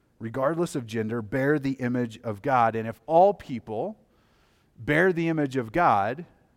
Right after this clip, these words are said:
it means that all people are equally worthy of respect and honor and care.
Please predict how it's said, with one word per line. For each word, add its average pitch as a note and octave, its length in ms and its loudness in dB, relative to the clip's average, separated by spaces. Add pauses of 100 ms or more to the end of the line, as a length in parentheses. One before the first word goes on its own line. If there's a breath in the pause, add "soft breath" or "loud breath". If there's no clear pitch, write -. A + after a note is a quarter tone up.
(1500)
it B2+ 120 -8
means D3 220 -2
that C3+ 180 0
all D#3+ 260 2
people C3+ 420 -4
are B2 220 -2
equally C3+ 520 -6
worthy A#2 640 -6 (840)
of A2 160 -6
respect - 680 -6 (1400)
and A2 200 -10
honor G2+ 500 -6 (880)
and G#2 180 -12
care. F#2+ 480 -10